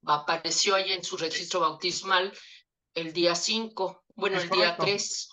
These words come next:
Speaker 2: Es correcto, pero es, estoy dando a entender que según se, se, se manifiesta en ese documento, as-, es, es una forma de decirlo.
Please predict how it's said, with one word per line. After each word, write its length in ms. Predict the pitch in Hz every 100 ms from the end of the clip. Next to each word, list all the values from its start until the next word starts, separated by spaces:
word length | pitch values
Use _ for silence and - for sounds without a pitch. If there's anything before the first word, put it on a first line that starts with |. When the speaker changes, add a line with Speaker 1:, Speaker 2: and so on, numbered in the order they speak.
| _ -
Speaker 2:
Es 140 | 156
correcto, 380 | 175 180 - 139
pero 220 | 127 131
es, 240 | 147 - - - _
estoy 340 | - 139 160 165
dando 440 | 165 170 175 175
a 140 | 127 131
entender 440 | 127 127 139 139
que 260 | 143 151 151 - _ _ _ _ _
según 480 | - - 135 120 165
se, 460 | 165 180 180 160 143
se, 640 | 143 143 139 139 139 139 127 123
se 400 | - 131 - _ _ _ _ _ _ _ _
manifiesta 960 | 127 143 143 143 170 175 - 156 143
en 120 | 120 127
ese 200 | 139 160
documento, 720 | 160 156 160 147 135 143 -
as-, 160 | 135 -
es, 240 | 127 -
es 140 | 131 135
una 160 | 139 139
forma 260 | 139 139
de 120 | 135 131
decirlo. 500 | 131 151 147 -